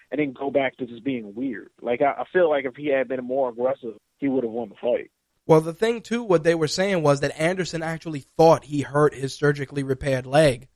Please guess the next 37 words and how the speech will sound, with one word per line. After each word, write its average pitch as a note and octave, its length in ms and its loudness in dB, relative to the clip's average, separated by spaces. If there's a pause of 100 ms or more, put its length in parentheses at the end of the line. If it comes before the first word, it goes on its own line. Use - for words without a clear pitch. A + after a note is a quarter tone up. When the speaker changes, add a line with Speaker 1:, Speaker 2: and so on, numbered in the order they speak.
(160)
Speaker 2:
So C3+ 600 4 (340)
he D#3+ 100 -6
was D3 160 0
like, B2 200 -2
"Yo," C#3+ 340 4 (100)
like, C3 220 2
he D#3 240 -2
actually, D#3+ 360 0
he, C#3+ 280 -6
I C#3+ 160 0
believe D#3 400 -8
that D#3+ 100 0
what D#3 100 -2
they D3+ 80 -2
were C#3+ 80 -4
saying D#3+ 280 -8
was C3+ 240 0
he D3 400 -14 (340)
thought E3 280 6
that D3 160 -8
he D3+ 160 -20
may C#3+ 320 -6
have, B2+ 520 0 (300)
you C3+ 140 -10
know, A#2+ 380 -4
um, A2+ 220 -16 (100)
displaced D3+ 840 0
some C#3+ 260 0
of C#3 60 -2
the C3 100 -8
screws D#3 520 4
in B2+ 80 -8
his A#2+ 140 -16
leg, A#2 420 -8 (200)
which B2+ 280 -2
is A2 100 -16
crazy. C#3+ 520 2